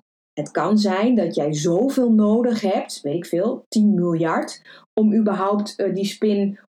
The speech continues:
oké te gaan vinden. Of dat je misschien niet, eh, veel chocola, maar een hele chocoladefabriek nodig hebt om die spin, ehm, als neutraal te gaan ervaren. Dat kan.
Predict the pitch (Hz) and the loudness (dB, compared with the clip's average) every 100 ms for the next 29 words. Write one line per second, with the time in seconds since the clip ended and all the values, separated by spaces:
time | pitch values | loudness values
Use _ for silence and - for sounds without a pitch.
0 | 202 202 208 202 208 180 185 180 175 185 | -2 0 0 0 0 -2 -2 -4 -4 -4
1 | 180 185 - 165 170 196 175 175 175 - | -2 -4 -2 -4 -4 -4 -2 -2 -4 -2
2 | 180 170 170 - - - 170 131 - 196 | -2 0 -2 -4 -10 -6 -4 -4 -2 -2
3 | 180 175 165 170 165 170 185 175 175 175 | -2 -2 -2 0 0 -2 -2 -2 0 0
4 | 180 185 196 202 202 196 - 151 151 143 | 0 0 0 0 0 -2 -4 -6 -4 -4
5 | 147 139 143 - 131 - 151 143 147 156 | -2 -2 -4 -4 -6 -6 -6 -6 -6 -4
6 | 147 - - - - _ 165 151 151 143 | -4 -6 -12 -20 -20 _ -6 -4 -4 -4
7 | - _ - 160 151 160 156 165 147 151 | -8 _ -6 -4 -2 -2 -2 -2 -2 -2
8 | 151 156 143 143 147 147 135 139 151 165 | -4 -6 -4 -4 -4 -4 -4 -4 -2 -2
9 | 220 214 123 107 | -2 -2 -2 -4